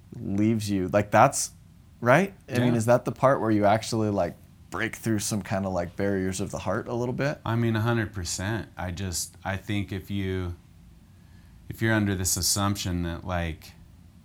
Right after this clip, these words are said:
Speaker 2: whatever it is, is, is kinda that golden ticket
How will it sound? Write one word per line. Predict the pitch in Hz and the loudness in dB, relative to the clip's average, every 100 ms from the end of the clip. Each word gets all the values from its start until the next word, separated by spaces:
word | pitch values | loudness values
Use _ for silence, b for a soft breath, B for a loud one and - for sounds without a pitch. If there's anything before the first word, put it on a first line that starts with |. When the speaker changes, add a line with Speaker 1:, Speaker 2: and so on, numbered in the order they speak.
| - | -18
Speaker 2:
whatever | 92 90 98 98 98 95 | -6 2 2 4 2 0
it | 87 | -2
is, | 90 95 82 | 0 -2 -2
is, | 80 78 - - | -4 -6 -8 -10
is | 87 78 - | -8 -6 -8
kinda | - 90 85 | -8 -6 -4
that | 82 80 82 | -4 -6 -6
golden | 82 82 82 85 | -8 -8 -6 -8
ticket | 78 - 80 95 98 107 | -8 -10 -10 -8 -8 -10